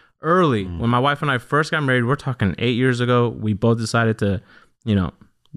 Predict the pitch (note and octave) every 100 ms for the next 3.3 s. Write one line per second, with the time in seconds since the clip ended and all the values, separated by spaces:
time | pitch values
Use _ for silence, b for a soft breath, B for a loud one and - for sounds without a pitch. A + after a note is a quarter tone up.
0 | A2+ - A2 B2 A2+ A#2+ - C3 C3 B2
1 | A#2 B2 - A2 G#2+ G#2 - _ _ _
2 | G#2+ G#2+ B2+ G2+ F#2 G2+ A2+ A#2 G#2+ A2
3 | G2+ E2